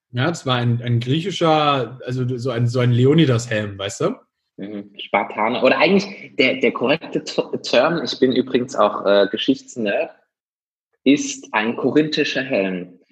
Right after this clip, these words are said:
Speaker 2: So nennt man diese Form mit dem Backenschutz
Speaker 1: Ja.
Speaker 2: und dem, ähm, diesen schmalen Augen und dem Nasenschutz noch drauf. Ja.
Speaker 1: Das,
Speaker 2: Das ist ein
Speaker 1: das
Speaker 2: korinthischer Helm, aber auch getragen von Spartanern.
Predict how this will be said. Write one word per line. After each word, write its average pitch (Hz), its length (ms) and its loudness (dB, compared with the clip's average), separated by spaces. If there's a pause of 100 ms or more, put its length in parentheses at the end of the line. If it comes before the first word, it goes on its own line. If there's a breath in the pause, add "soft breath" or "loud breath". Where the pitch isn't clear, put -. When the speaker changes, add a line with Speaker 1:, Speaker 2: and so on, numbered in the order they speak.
(160)
Speaker 2:
So 117 120 0
nennt 120 220 2
man 127 140 2
diese 127 180 2
Form 131 600 0
mit 131 200 0
dem 123 200 4
Backenschutz 156 840 -2
Speaker 1:
Ja. 143 60 4
Speaker 2:
und 135 220 0
dem, 127 440 0
ähm, 113 540 2
diesen 117 220 -2
schmalen 127 440 -2
Augen 127 420 4
und 123 120 -2
dem 117 220 2
Nasenschutz 117 720 -6
noch 110 160 -8 (140)
drauf. 90 240 0 (100)
Ja. 95 100 0 (680)
Speaker 1:
Das, 127 120 -10
Speaker 2:
Das - 40 -16
ist 107 100 -4
ein 110 60 2
Speaker 1:
das 123 80 -2
Speaker 2:
korinthischer 135 520 0
Helm, 135 360 2 (220)
aber - 180 4
auch 139 140 2
getragen 123 500 -2
von 117 240 -2 (100)
Spartanern. 101 920 0